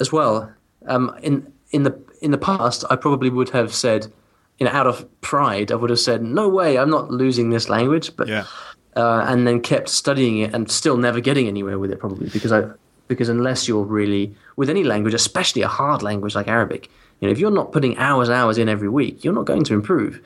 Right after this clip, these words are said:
Speaker 2: Yeah.
Speaker 1: So it was kind of a difficult decision, but I kind of feel like I'm at a stage with, both in my, in my life and with,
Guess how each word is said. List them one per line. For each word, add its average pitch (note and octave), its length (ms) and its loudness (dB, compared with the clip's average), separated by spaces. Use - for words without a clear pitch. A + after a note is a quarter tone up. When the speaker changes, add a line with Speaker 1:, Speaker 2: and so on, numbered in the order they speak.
Speaker 2:
Yeah. F#2 220 -12
Speaker 1:
So C3 500 2
it C#3+ 100 2
was B2+ 320 0
kind A3+ 180 0
of G#3+ 80 2
a D3 40 2
difficult C#3 360 0
decision, A#2+ 420 0
but A2 360 -2
I B2+ 180 0
kind F#3+ 220 0
of F#3 100 0
feel C#3 240 0
like A2+ 320 2
I'm A2 460 0
at A#2 120 -2
a A2+ 40 -2
stage A2 480 0
with, G#2+ 340 0
both - 200 0
in A#2 80 2
my, A2 120 2
in A2+ 140 0
my G#2+ 100 4
life A2 380 0
and G#2+ 240 -2
with, G#2+ 360 0